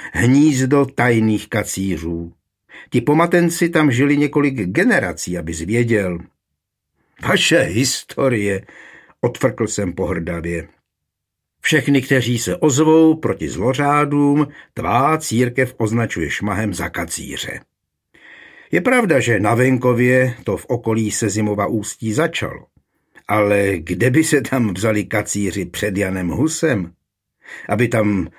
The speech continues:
dokonce vyrůstaly celé generace, jak tvrdíš. To jsou pomluvy. "Tak," opáčil protáhle a před sebe rozložil několik listů papíru.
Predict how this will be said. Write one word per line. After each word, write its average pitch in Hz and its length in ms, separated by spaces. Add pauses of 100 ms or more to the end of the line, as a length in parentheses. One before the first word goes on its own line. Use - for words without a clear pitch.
dokonce 104 440
vyrůstaly 147 720
celé 120 300
generace, 113 640
jak 98 180
tvrdíš. 98 720 (280)
To 120 100
jsou 233 160
pomluvy. 196 580 (720)
"Tak," 233 600 (960)
opáčil 95 600
protáhle 101 840 (580)
a 101 100
před 175 280
sebe 165 260
rozložil 127 760
několik 156 540
listů 117 420
papíru. - 640